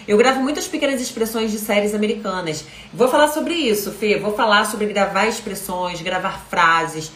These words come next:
Vou dar essa dica aí pra você aprender vocabulário mais rápido e com confiança, sem travar na hora de falar, tá?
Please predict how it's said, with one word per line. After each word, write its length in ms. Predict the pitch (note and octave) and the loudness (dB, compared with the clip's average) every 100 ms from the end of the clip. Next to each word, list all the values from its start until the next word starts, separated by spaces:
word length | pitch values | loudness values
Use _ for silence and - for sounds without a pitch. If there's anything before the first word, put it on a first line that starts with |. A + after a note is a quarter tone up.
| - - - | -18 -20 -16
Vou 220 | D3+ A3 | 0 2
dar 120 | A3+ | 4
essa 220 | A3+ A3+ A#3 | 2 2 -2
dica 500 | G3 - A#3 A#3 A3+ | -2 -2 -2 0 0
aí 180 | G#3 | 0
pra 100 | G#3 | 0
você 240 | G#3 G#3 G#3+ | -2 -4 -4
aprender 320 | G#3 G#3+ G#3 | -2 -2 0
vocabulário 500 | G3+ G3+ G3 F#3 F#3 | -2 -4 0 0 0
mais 240 | F#3 G#3 | -2 -4
rápido 460 | F#3 E3 - E3+ E3+ - - - - - - - - - | -2 -4 -4 -10 -12 -16 -20 -20 -20 -20 -20 -20 -16 -10
e 120 | F#3 | -8
com 200 | G#3 G3+ | -6 -6
confiança, 1040 | G3+ F#3 - G#3 F3 E3+ F3+ - G#3 G3+ G#3 - - | -4 -8 -6 -6 -4 -4 -6 -6 -4 -4 -6 -14 -12
sem 460 | - - A#3 A#3+ B3 | -10 -6 -2 -2 -2
travar 420 | B3 G3 F3 F#3+ | -4 -2 -2 -2
na 80 | F3 | -6
hora 140 | E3+ | -10
de 100 | D#3+ | -10
falar, 380 | G3 - B2+ - - | -8 -8 -8 -12 -12
tá? 240 | D3 E3+ | -8 -8